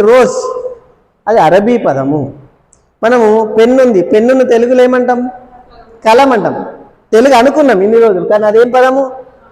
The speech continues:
పార్సీ పదం. కలము అనేది కూడా కాదు. మరి తెలుగులో కలమును ఏమంటారు సార్? పెన్నును ఏమంటారు? రాత పరికరము అనాలి, ఇంకేం లేదు. అర్థమైందా? ఘంటము అంటే కూడా అది మళ్ళీ వేరే అవుతుంది. అర్థమైందా? సుమారు మనం తెలుగులో ఈజీగా వాడతాం,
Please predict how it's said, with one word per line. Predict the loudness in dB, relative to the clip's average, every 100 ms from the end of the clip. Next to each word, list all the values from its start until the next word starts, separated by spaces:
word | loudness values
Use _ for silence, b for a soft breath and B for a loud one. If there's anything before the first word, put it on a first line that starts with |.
| _ _ _
పార్సీ | 0 0 0
పదం. | 0 -2 -2 0
కలము | 2 2 2 0
అనేది | 0 2
కూడా | 2 2
కాదు. | 0
మరి | -4
తెలుగులో | -2 -2 0 -2
కలమును | -2 -2 -2 -2 -2
ఏమంటారు | -2 -2 -4 -4
సార్? | -4 -2
పెన్నును | -2 -2 -2
ఏమంటారు? | -2 -2 -2 -2 -4 _ -20 _ _ _ _ _ _ _ -6
రాత | -2 -2 -2 -4
పరికరము | -4 -2 0 2 0
అనాలి, | 0 -2 -2 -4
ఇంకేం | -4 0 0 0
లేదు. | 0 0 -2 B B B -2
అర్థమైందా? | 0 0 -2 -4 -2
ఘంటము | 0 0 2 2 2 0
అంటే | 2 2
కూడా | 2
అది | 2
మళ్ళీ | 2 0
వేరే | 2 2 2
అవుతుంది. | 0 -2 -6 -8 -18 -20 _ -6
అర్థమైందా? | -2 -2 -2 -6 -10 -10 -4
సుమారు | 0 2 2 0 -2
మనం | -4 -2 0
తెలుగులో | 0 0 0 -2 -8 -14 -20 -14 -6
ఈజీగా | -2 0 2 2
వాడతాం, | 2 0 -2